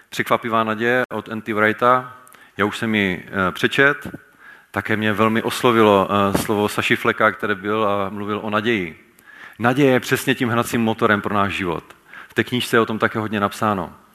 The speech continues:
Přečtěte si ji. Naděje je něco, na co, eh, se můžete spolehnout.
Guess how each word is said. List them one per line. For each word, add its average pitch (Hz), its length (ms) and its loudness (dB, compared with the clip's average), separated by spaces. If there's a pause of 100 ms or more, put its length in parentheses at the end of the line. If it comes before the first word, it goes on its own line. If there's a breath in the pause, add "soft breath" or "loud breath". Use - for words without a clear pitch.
(360 soft breath)
Přečtěte 101 440 -4
si - 140 -8
ji. 80 180 -6 (640 loud breath)
Naděje 107 640 0
je 95 100 -8
něco, 104 540 0
na 101 100 -4
co, 101 460 0 (440 loud breath)
eh, 95 320 -2
se 107 60 0
můžete 107 280 -2
spolehnout. 98 680 -2